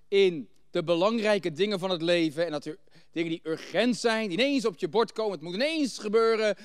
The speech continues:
dat die gaan regeren in je leven. En dan moet je zeggen, "Nee, dit weiger ik, want ik heb een erfdeel in bezit te nemen. Ik wil niet meer traag zijn, geen uitstel meer, maar ik wil gaan voor hetgeen wat God mij laat zien.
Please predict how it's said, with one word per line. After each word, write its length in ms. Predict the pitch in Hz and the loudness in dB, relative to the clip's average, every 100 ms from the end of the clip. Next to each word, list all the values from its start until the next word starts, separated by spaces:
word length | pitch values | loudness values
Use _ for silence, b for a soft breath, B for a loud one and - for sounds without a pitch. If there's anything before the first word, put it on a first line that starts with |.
| B | B
dat 120 | 143 | -10
die 160 | 196 208 | -8 -6
gaan 160 | 190 | -6
regeren 380 | 160 135 175 170 | -6 -4 -4 -2
in 80 | 156 | -2
je 100 | 151 | -2
leven. 280 | 147 143 135 | -2 -2 -4
En 60 | |
dan 100 | 143 | -6
moet 100 | 143 | -6
je 60 | 139 | -6
zeggen, 280 | 139 139 135 - - | -6 -6 -8 -12 -18
"Nee, 500 | 104 123 160 208 - - - - - - | -10 -4 2 2 0 -12 -20 -20 -20 -16
dit 280 | - 156 - - | -6 -6 -8 -6
weiger 440 | 160 196 196 180 | 0 2 2 0
ik, 240 | 180 180 - b b | 0 -2 -4 b b
want 120 | 151 | -6
ik 60 | |
heb 100 | 151 | -4
een 120 | 135 139 | -6 -2
erfdeel 580 | 233 220 143 139 117 107 b | 0 0 -2 -4 -4 -10 b
in 160 | - 147 | -8 -6
bezit 300 | 127 160 165 | -4 -4 -2
te 100 | 143 | -2
nemen. 440 | 160 175 131 104 - b | 0 0 -2 -8 -18 b
Ik 160 | 151 | -6
wil 120 | 143 196 | -2 -2
niet 120 | 175 | 0
meer 140 | 143 | -4
traag 340 | - 196 233 220 | 0 4 4 2
zijn, 380 | 185 156 123 - | -2 -2 -4 -12
geen 300 | b 196 214 | b 4 4
uitstel 480 | 202 247 220 208 202 | 6 4 4 2 2
meer, 360 | 185 185 185 160 b | 2 2 0 -2 b
maar 240 | 139 156 208 | -6 -2 2
ik 180 | 226 | 0
wil 240 | 147 190 175 | 4 2 2
gaan 400 | - 214 208 151 | 0 0 2 -2
voor 100 | 143 | -6
hetgeen 400 | 131 180 208 208 | -6 0 2 2
wat 140 | 139 | -2
God 260 | - 190 147 | -4 -4 -2
mij 280 | 160 156 151 b b | 0 0 -2 b b
laat 380 | 147 147 151 - | -2 -2 -4 -8
zien. 440 | 135 220 170 110 | 0 2 2 -4